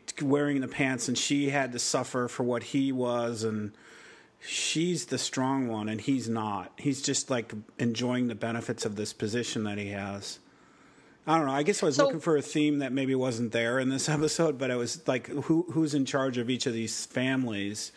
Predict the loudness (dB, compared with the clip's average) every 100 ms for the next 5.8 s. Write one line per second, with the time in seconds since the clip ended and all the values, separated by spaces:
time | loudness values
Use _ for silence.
0 | -20 -20 -10 0 2 2 2 0 -4 -6
1 | -4 -2 -4 -2 -4 -2 -2 0 0 -4
2 | -6 -8 -4 -2 -2 -2 -2 -4 -10 -20
3 | -20 -20 _ -20 _ _ _ -20 -20 _
4 | _ -20 _ _ _ _ _ _ _ _
5 | _ -18 -12 -8 6 6 8 2